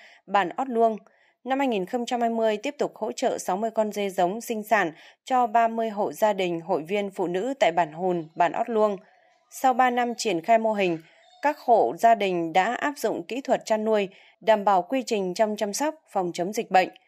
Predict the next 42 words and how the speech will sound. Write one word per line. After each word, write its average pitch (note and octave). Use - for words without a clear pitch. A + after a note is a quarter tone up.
Đàn G#3
dê C4
giống A3+
đã A#3
sinh A#3
sản F3
và F#3
phát C4
triển E3+
tốt, C4+
từ A3
bảy G3
mươi G#3+
ba A#3
con A3+
giống F#3+
ban A3
đầu, F#3
đến G#3+
nay C4
đã A#3
phát -
triển F3+
thêm G#3+
hai B3+
trăm A#3+
hai A3+
mươi A3+
lăm A3
con. G#3
Theo C#4+
đó, G#3+
các D#4+
hộ -
tham G#3+
gia G#3
mô G#3
hình F3
đã F#3+
có F#3+
thu A#3
nhập G#3